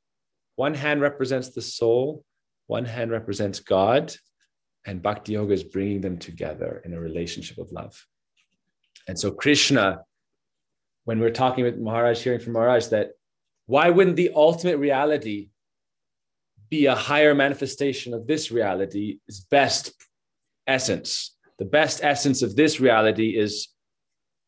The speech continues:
real loving relationships. And so the ultimate reality is the highest manifestation of that. Therefore, why wouldn't the, you know, the universal force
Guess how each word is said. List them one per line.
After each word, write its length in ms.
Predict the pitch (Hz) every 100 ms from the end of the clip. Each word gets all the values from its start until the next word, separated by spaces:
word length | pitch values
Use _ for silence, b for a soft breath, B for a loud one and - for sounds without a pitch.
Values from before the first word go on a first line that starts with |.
| _
real 800 | - 117 165 165 151 131 123 120 120
loving 380 | 120 117 120
relationships. 1200 | 110 110 113 113 117 107 - 82 - - - - _ _ _ _ _ _ -
And 100 | 107
so 160 | 117
the 140 | 110 123
ultimate 380 | 147 160 160
reality 400 | 131 123 117 117
is 100 | 120
the 100 | 120
highest 540 | 107 - 127 143 131 127
manifestation 720 | 120 117 113 - 151 156 135
of 100 | 98
that. 280 | 98 98 - _ _ _ _
Therefore, 400 | 127 135 147 135
why 260 | 117 127 151
wouldn't 460 | 151 151 143 107
the, 280 | 120 117 117 - - _ _ _ _ _ _ _ _
you 100 | 117
know, 100 | 113
the 100 | 98
universal 580 | 110 131 131 131 - 120
force 800 | - 147 127 107 - - -